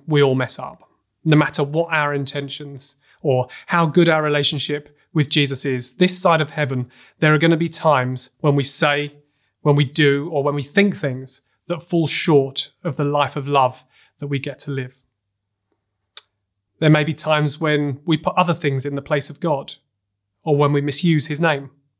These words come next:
There may be times when we don't give him the space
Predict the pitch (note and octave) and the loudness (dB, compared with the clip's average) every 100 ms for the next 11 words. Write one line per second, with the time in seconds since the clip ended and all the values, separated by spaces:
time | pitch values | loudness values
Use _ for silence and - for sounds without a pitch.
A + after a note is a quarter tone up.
0 | _ _ _ _ _ _ - D#3 E3 E3 | _ _ _ _ _ _ 2 4 4 0
1 | - E3+ D#3+ D#3 E3 D#3 F3+ F3 F3 F3+ | 0 2 2 0 -2 0 2 0 -2 -4
2 | F3+ - G#3+ A3 - - - | 0 2 2 2 -2 -8 -10